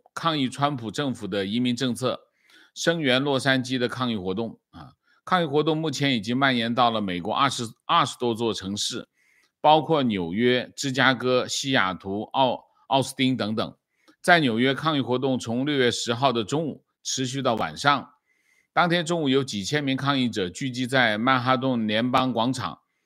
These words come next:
高喊口号：“没有仇恨，没有恐惧，这里欢迎移民。”啊，随后抗议者游行到移民法院和市政厅。抗议者，抗议者高举标语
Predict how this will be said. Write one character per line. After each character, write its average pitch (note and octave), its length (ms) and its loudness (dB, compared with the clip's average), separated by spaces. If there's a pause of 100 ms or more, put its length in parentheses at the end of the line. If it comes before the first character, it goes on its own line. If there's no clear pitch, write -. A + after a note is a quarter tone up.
(160)
高 C#3+ 140 6
喊 C#3+ 180 6
口 G2 160 -4
号 A2+ 220 0
：“没 C3 120 0
有 C3 140 0
仇 G#2+ 240 0
恨， C3+ 280 0
没 B2 120 -2
有 D3 100 0
恐 G2 260 -6
惧， D3+ 320 -6 (420)
这 E3 140 -2
里 C#3 80 2
欢 C#3 280 0
迎 C#3 60 -2
移 A#2+ 140 2
民。” G#2+ 420 -2
啊， D2 240 -20
随 B2+ 240 0
后 D3 180 2
抗 C#3+ 240 2
议 B2+ 60 2
者 G#2 180 0
游 G#2+ 220 0
行 B2 200 -2
到 A#2+ 260 2
移 G#2+ 160 0
民 B2 340 0
法 F#2 240 -2
院 A#2+ 280 0
和 A2 300 -4
市 B2+ 180 -6
政 A#2+ 180 -2
厅。 B2 320 -2 (1400)
抗 F3+ 240 2
议 C#3+ 60 0
者， A#2+ 300 -2
抗 F3+ 280 0
议 D#3 120 -2
者 A2 220 0
高 D#3 340 2
举 G#2 300 -6
标 D3 300 4
语 F#2+ 220 -4